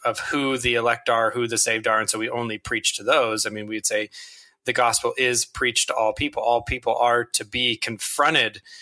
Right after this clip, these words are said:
with the gospel. The question is, um, what will bring about conviction?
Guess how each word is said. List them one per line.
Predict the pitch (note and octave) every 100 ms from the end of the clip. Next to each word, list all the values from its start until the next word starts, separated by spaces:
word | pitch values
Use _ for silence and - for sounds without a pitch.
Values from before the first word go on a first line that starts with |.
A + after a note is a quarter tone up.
| - - _ _
with | B2 A#2
the | A#2+
gospel. | A2+ A2 G2+ - A2+ - -
The | B2
question | D3+ D3 - C#3
is, | C3 A#2+ A#2 - -
um, | A2+ A2+ A2+ A2 A2 A#2+ A#2
what | C3+ C#3 C3
will | B2+
bring | A#2 C#3+ D3
about | B2+ B2+ B2 - -
conviction? | G#2+ B2 - - G#2+ A2